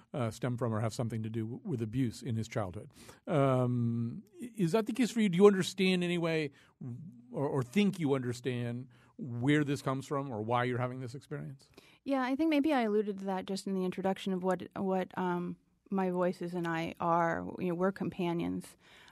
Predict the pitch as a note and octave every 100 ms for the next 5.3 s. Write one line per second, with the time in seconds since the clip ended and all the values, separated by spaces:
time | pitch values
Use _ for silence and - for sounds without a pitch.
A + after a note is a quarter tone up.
0 | - F3+ F3+ F3+ F3 F3 - - - _
1 | _ - G3+ G3 F#3+ F#3+ - _ _ _
2 | _ _ _ - A3 A3+ G3 G#3 A3+ D4
3 | B3+ G#3 G3 - - F#3 G3 G#3 A3+ -
4 | F3+ F#3 - G3 G#3 A3 G3 F3+ G#3+ -
5 | G#3 G#3 -